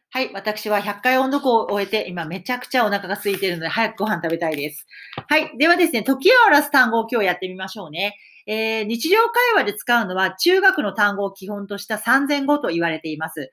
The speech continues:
なので、中学校の時に聞いたような単語っていうのが実はすっごい大事で、めちゃくちゃ使う頻度があるからですね。うん。で、中学校にまあ普通に行っていたらですね、聞いたことある単語は結構多いと思います。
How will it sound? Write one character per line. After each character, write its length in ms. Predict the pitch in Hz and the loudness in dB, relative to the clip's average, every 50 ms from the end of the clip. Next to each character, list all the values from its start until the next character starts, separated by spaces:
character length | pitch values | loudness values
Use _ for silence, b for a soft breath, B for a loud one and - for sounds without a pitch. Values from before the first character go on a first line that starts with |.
| b b b b b | b b b b b
な 120 | 277 285 | 0 0
の 100 | 277 247 | 2 2
で、 300 | 214 254 247 226 - - - _ _ - | 2 4 4 2 2 0 -6 _ _ 2
中 160 | - 330 370 | 4 6 6
学 100 | 415 523 554 539 - - | 6 6 4 2 0 0
校 180 | - 302 262 233 | 2 2 2 2
の 80 | 214 | 2
時 240 | - 202 196 - 165 | -2 -4 -6 -8 -10
に 320 | 160 180 196 196 175 165 - | -8 -6 -6 -6 -6 -8 -8
聞 180 | - 269 269 277 | -4 -2 -2 2
い 40 | |
た 140 | 269 294 294 | 2 4 4
よ 160 | 294 294 269 | 4 4 4
う 20 | 226 | 2
な 120 | 180 165 | 0 -2
単 240 | - 180 180 180 175 | -2 -2 -4 -4 -4
語 80 | 185 180 | -6 -6
っ 60 | - | -6
て 120 | - 190 | -6 -6
い 20 | 180 | -6
う 40 | |
の 100 | 165 151 | -4 -6
が 80 | 151 147 | -8 -10
実 260 | 147 196 180 - 302 | -10 -12 -6 -2 -2
は 80 | 269 - | 0 0
す 200 | - - 175 165 | -2 -4 -8 -10
っ 20 | - - | -2 4
ご 120 | 285 302 | 6 6
い 60 | 269 | 6
大 240 | - 180 170 180 170 | 4 2 0 -2 -2
事 80 | 170 165 | -4 -2
で、 300 | 160 156 160 151 - b b b - | 0 0 0 0 0 b b b -8
め 100 | 190 190 | -4 -2
ち 60 | 247 | -2
ゃ 80 | 247 240 | -2 -2
く 40 | - | 0
ち 60 | 269 | -2
ゃ 80 | 262 | -2
使 240 | 262 - - 254 247 | -2 0 0 0 2
う 60 | 240 | 2
頻 200 | 247 - 262 233 | 0 0 0 0
度 100 | 190 175 | 0 0
が 100 | 151 170 | 2 2
あ 60 | 185 196 | 2 2
る 80 | 190 - | 2 -2
か 80 | 151 | -4
ら 100 | - - | -8 -8
で 80 | - - | -12 -18
す 140 | - - 277 | -6 -2 -2
ね。 240 | 320 381 - - _ _ | -2 -2 -4 -10 _ _
う 80 | 254 262 | -4 -4
ん。 180 | 226 175 151 B B B B B B 226 | -2 -4 -6 B B B B B B -2
で、 300 | 269 285 254 - B B B B B | 0 2 2 0 B B B B B
中 160 | - - 381 | -2 2 4
学 100 | 466 508 571 587 587 587 - | 4 6 4 4 2 0 0
校 200 | - 254 233 226 | 0 2 2 2
に 100 | 214 220 | 2 2
ま 120 | 220 226 214 | 2 0 0
あ 20 | |
普 160 | 226 233 233 | 0 -2 -4
通 260 | 233 - - 415 415 | -2 0 2 2 2
に 160 | 392 370 233 214 | 2 0 -2 -6
行 120 | 214 - | -8 -8
っ 20 | |
て 160 | _ 269 262 269 | _ -8 -8 -4
い 80 | 240 | -2
た 100 | - 359 | 0 2
ら 140 | 330 240 151 | 2 2 0
で 100 | - - | -2 -8
す 60 | - - | -12 -10
ね、 280 | 185 226 247 254 - _ _ _ _ _ _ - | -8 -8 -8 -10 -14 _ _ _ _ _ _ -2
聞 60 | - | 0
い 60 | 370 | 0
た 180 | 554 - 622 622 | 2 2 2 4
こ 120 | 605 523 - | 4 4 4
と 80 | 240 | 4
あ 40 | 233 | 2
る 120 | 214 170 - | 2 2 0
単 180 | 220 185 175 | -2 -2 -2
語 60 | 165 | -4
は 60 | 160 - | -6 -2
結 260 | - 311 339 330 - | -2 -2 -2 -2 -2
構 220 | - - 330 226 202 | 0 2 4 4 4
多 60 | 202 | 2
い 40 | 202 | -2
と 120 | - 170 | -4 -8
思 120 | 147 147 143 | -10 -10 -12
い 60 | 143 | -12
ま 140 | 143 143 - | -14 -14 -14
す。 200 | - 135 - | -16 -16 -18